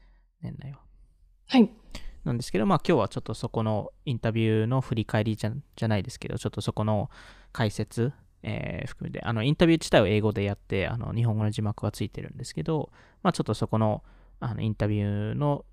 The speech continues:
Speaker 1: 説明と、あとはその、まあ、もう少し、ざ-、<laughs> 雑談トークでいいのかわかんないですけど、あの、そういうのを含めて話せたらなっていう感じですね。
Speaker 2: そうですね。なんで、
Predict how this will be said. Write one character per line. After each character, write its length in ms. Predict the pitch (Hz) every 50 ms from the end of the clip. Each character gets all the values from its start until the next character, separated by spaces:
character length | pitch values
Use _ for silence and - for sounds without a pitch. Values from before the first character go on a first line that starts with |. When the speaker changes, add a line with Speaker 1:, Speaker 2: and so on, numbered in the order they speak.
| - -
Speaker 1:
説 340 | - - 117 - - - 107
明 180 | 101 98 101
と、 320 | - - - 101 104 107 - - - - - - -
あ 80 | - 190
と 140 | - -
は 100 | 196 143
そ 140 | - - 117
の、 300 | 101 92 85 78 58 - - - - - - - _ _
ま 160 | - 113 95
あ、 20 | -
も 100 | 107 110
う 40 | 110
少 120 | - -
し、 300 | - - - - - - - - _ _ _ _ _ _ - -
ざ-、 220 | - - - - -
<laughs> 40 | 165
雑 300 | 123 113 - - - 120
談 180 | - 156 120
ト 120 | - - 127
ー 40 |
ク 100 | - -
で 80 | - 110
い 40 | 104
い 40 | 107
の 80 | 107
か 100 | - -
わ 80 | 117 107
か 120 | - 135
ん 60 | - -
な 60 | -
い 60 | 110
で 60 | 110
す 120 | 104 - -
け 100 | - 143
ど、 220 | - - 117 - - - - - - - - - -
あ 120 | - 160
の、 60 | 156 -
そ 140 | - -
う 40 | 113
い 20 | 101
う 40 |
の 60 | 92 92
を 20 |
含 200 | - - - 185
め 80 | 165 123
て 300 | - - 71 - 147 - - -
話 260 | - - 104 110 107
せ 100 | - 95
た 140 | - - 101
ら 100 | 98 104
な 160 | 117 120 123
っ 60 | -
て 100 | - -
い 40 | -
う 20 | -
感 140 | - -
じ 60 | - -
で 60 | -
す 140 | - - -
ね。 160 | 131 139 - - - _ -
Speaker 2:
そ 160 | - - 240
う 20 |
で 100 | 226 208
す 140 | 190 - -
ね。 200 | 180 175 170 180
な 140 | 196 226 233
ん 160 | 226 214 208
で、 280 | 196 196 190 175 -